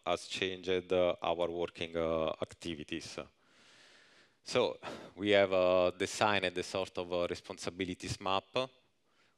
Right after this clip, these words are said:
where, uh, the network engineering department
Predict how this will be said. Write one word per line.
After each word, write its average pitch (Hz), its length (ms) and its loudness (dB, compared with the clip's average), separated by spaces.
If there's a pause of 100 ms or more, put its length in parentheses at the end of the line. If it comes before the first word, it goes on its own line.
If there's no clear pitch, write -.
where, 90 360 4
uh, 82 640 2 (220)
the 90 120 -6
network 107 400 -2
engineering 95 440 -4
department 92 920 0